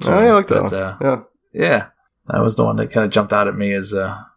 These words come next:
Speaker 2: worthy of radio play anyway. Very good. Well, this is, uh, again, uh, coming down Lou Reed, Berlin, for those of you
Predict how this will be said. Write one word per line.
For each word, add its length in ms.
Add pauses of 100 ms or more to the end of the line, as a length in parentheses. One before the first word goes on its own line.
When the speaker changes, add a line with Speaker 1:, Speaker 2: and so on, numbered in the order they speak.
(440)
Speaker 2:
worthy 360
of 80
radio 340
play 280
anyway. 340 (520)
Very 280
good. 340 (100)
Well, 120
this 160
is, 200
uh, 340
again, 380
uh, 280 (420)
coming 220
down 240
Lou 120
Reed, 400
Berlin, 460
for 140
those 240
of 80
you 180